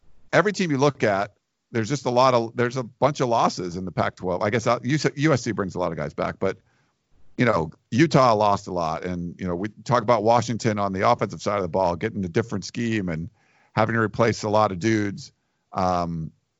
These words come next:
you know, at least one side of the ball from some of the major players have taken a hit. Uh, I mean, you could argue A S U, you know, they're gonna bring back a bunch. Um, but yeah, I don't know. I'm, I'm,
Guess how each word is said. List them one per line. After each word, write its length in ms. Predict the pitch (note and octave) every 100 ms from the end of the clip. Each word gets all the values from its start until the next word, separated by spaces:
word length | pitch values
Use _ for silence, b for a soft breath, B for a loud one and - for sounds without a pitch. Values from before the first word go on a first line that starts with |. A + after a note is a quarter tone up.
| -
you 60 |
know, 260 | G#2 F#2+ G#2+
at 160 | C3 A#2
least 220 | F#3 F#3+
one 160 | F#3 E3+
side 200 | D#3+ C#3+
of 60 |
the 60 | A2+
ball 360 | B2 B2 A2+
from 200 | G2 G#2
some 180 | F2+ A#2+
of 60 | A2+
the 80 | G2+
major 340 | A2 A2 F2+
players 720 | - A#2 A2+ G2 F#2 F2+ - - _ _ _ _
have 180 | G#2
taken 320 | - B2 A2+ F2+
a 40 |
hit. 280 | E2+ A2 - _
Uh, 380 | F#2+ F#2 F#2 G2+
I 40 | B2
mean, 100 | C3+
you 80 | E3
could 100 | C#3+
argue 240 | C3 A#2+
A 120 | A#2+
S 160 | A2+ A2+
U, 380 | A#2+ B2 A#2+ A#2+
you 100 | -
know, 80 | F#2+
they're 100 | G2+
gonna 140 | G#2+ G#2
bring 180 | A2+
back 200 | G#2 G#2+
a 60 | G#2+
bunch. 440 | G2+ A2+ A2 - - _ _ _ -
Um, 580 | F#2 F2+ F2 F2 F2 D#2+ _ _ _ _ _ _ -
but 240 | - G#2+ -
yeah, 200 | G3+ A3
I 80 | G#3
don't 80 | G#3
know. 60 |
I'm, 200 | D3+ D#3 -
I'm, 240 | D#3 F3+